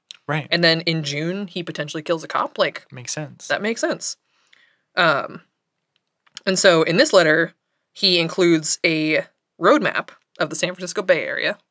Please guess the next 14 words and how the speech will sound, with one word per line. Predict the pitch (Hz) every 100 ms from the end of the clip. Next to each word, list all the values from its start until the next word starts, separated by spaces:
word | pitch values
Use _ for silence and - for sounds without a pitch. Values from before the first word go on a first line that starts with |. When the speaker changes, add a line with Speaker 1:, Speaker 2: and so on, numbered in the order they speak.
| -
Speaker 1:
Mm-hmm. | 131 127 175 _ _ _ _ _ _ _ -
Speaker 2:
There's | 175 160 160 151 - _ _ _ _ _ _ _ _
Mount | 151 170 175
Diablo | 160 143 170 - - - _ _ -
Speaker 1:
Ooh. | 135 143 -
Speaker 2:
on | - 151
the |
map. | 143 135 156 _ _ _ _
He | - 170 160
drew | 156 160 202
his | 214 202 180
cross | - 180 190 -
circle | - 202 165 160
symbol, | 160 151 147 147 262